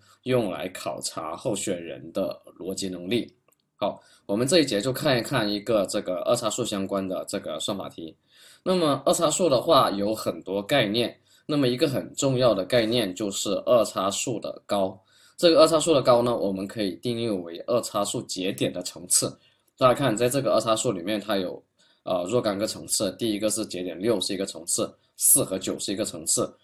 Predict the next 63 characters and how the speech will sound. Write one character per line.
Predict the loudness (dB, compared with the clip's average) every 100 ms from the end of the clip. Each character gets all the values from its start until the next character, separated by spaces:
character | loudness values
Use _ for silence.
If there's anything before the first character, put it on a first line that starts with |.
| _
二、 | 6 8 6
五、 | 0 -8
七、 | -6 -4 -2
十 | -2 -2 -4 -8
是 | -6
一 | -4
个 | -4
层 | -6 -6
次， | -4 -6 _ _ _
最 | -4 -2
后 | 0 -2
一、 | -2 -2 -2
六、 | -2 -4 -4
八 | -6 -6 -6
是 | -6 -6
一 |
个 | -6
层 | -10 -8
次。 | -4 -4 -6 -12 _ _ _
那 | -4
么 | 0 2
二 | 2
叉 | 2 2
树 | 2 2
的 |
节 | 2 0
点 | -2 -2 -4
呢， | -6 -6
可 | -4
以 | -4
分 | -2 -2
两 | -2 -4
种， | -4 -4 -6 _ _ -4
一 | 0
种 | 0 0 -2
是 | 0 2
叶 | 4 4
子 | 4
节 | -4 -8
点， | -6 -6 -8 _ _
叶 | 2 4
子 | 4
节 | 0 0
点 | 0 -2
就 | -2
是 | -4 -2 -2 -2
它 | 0 2
在 | 2
下 | 4 4 4
面 | 2 -2 -4 -8 _ _
没 | -8 -4 0
有 | 2 0
其 | -2 -6
他 | -4 -2 -2
孩 | -2 -6
子 | -6
节 | -8 -8
点 | -6 -8
的 | -8
这 | -6
种 | -6 -8
节 | -12 -10
点， | -10 -10